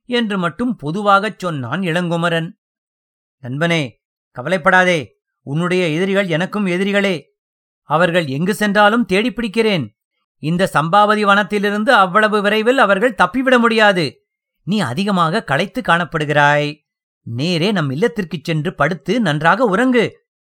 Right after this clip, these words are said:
இந்திர விழாவுக்காக நகரத்திற்குச் சென்றிருந்த என் தந்தையும் தங்கை முல்லையும்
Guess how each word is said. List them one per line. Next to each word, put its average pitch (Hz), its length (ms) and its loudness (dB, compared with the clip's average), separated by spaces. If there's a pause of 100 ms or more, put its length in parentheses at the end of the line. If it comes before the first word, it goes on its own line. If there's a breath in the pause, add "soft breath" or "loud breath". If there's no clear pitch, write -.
(200)
இந்திர 170 380 -2
விழாவுக்காக 156 680 2
நகரத்திற்குச் 185 680 -6
சென்றிருந்த 151 720 -2
என் 165 240 -4
தந்தையும் 175 580 -4
தங்கை 151 380 -4
முல்லையும் 175 640 -4